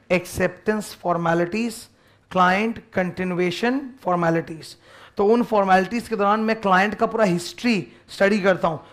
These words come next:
क्लाइंट के जो डायरेक्टर्स है, केएमपी है, उनका हिस्ट्री स्टडी करता हूँ, तो उससे मेरे को थोड़ा नॉलेज हुआ उनके बारे में। तो all these things will help me in determining romam। मैं एक बात बोलना चाहता हूँ, तुम देखो,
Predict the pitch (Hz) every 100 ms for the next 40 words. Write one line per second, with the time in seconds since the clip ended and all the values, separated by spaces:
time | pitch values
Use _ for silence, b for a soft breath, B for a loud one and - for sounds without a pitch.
0 | B - 180 202 196 214 208 190 190 190
1 | 226 220 220 214 196 202 190 214 202 214
2 | 220 226 190 - 220 196 196 202 185 170
3 | 180 - B B 214 202 220 240 233 233
4 | 233 220 214 226 226 240 233 233 233 233
5 | 233 - b b b _ 220 220 233 302
6 | 269 269 247 - 233 240 220 233 170 202
7 | 247 226 226 240 220 185 185 208 202 208
8 | 240 302 330 285 - 170 185 185 160 120
9 | b b b b b 202 202 196 208 196
10 | 190 180 175 180 185 - 208 185 180 170
11 | 175 -